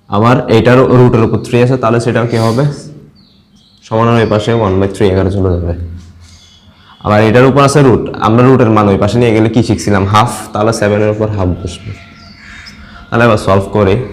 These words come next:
আমরা একটু আগে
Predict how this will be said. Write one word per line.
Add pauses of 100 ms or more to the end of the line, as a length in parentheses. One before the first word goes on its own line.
(3250)
আমরা
একটু
আগে